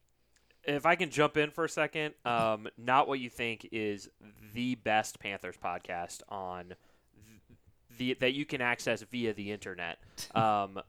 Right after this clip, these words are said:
Speaker 1: I, I think
Speaker 2: Thank you.
Speaker 1: that, uh, like, I, I am a regular listener, and the, the, the opinions that Bobby and Den and Chris have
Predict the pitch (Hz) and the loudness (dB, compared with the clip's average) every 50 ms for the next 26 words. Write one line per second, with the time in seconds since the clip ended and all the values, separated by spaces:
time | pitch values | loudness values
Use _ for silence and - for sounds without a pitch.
0 | _ _ - 107 107 98 - 101 113 110 - - 123 120 113 143 139 117 107 104 | _ _ 0 0 2 2 2 0 0 0 -2 -4 -6 -4 -2 2 2 4 4 4
1 | 101 101 98 - 101 101 104 101 98 98 98 95 95 90 - - - - - 104 | 2 2 0 -2 -4 -2 -2 0 0 -2 -2 -4 -4 -6 -10 -14 -18 -10 -8 -8
2 | 95 - - - 120 123 127 123 117 - - 110 123 127 123 120 117 110 107 113 | -8 -8 -2 2 4 6 6 6 4 4 2 4 4 4 4 2 -2 -2 0 0
3 | 123 123 113 120 113 113 110 107 107 107 - - - 107 101 98 98 - - 101 | -2 0 0 -2 -2 -2 -2 -2 -4 -4 -6 -6 -8 -8 -6 -6 -6 -6 -6 -6
4 | 101 98 95 92 92 - - - - _ _ _ 110 107 - 120 113 110 107 104 | -8 -8 -10 -10 -14 -18 -20 -20 -20 _ _ _ -18 -6 -2 0 0 2 2 0
5 | 101 98 95 80 - - - - _ _ _ _ _ _ _ - 107 110 120 113 | 0 0 -2 -4 -6 -10 -16 -20 _ _ _ _ _ _ _ -20 -12 -10 -8 -6
6 | 107 107 104 101 - _ _ _ _ _ _ _ _ _ _ _ 117 131 131 123 | -6 -6 -6 -8 -8 _ _ _ _ _ _ _ _ _ _ _ -4 -2 -2 -2
7 | - - 156 147 151 156 151 135 123 123 120 120 - 120 117 117 117 120 120 113 | 0 0 0 0 2 0 -2 0 2 2 2 2 4 4 4 4 4 2 0 -2
8 | 110 107 101 113 110 110 107 104 101 - - 117 107 - - 110 104 101 98 98 | -4 -4 -4 -4 -4 -2 -4 -6 -8 -6 -6 -6 -4 -2 0 2 2 2 2 0
9 | 95 | -4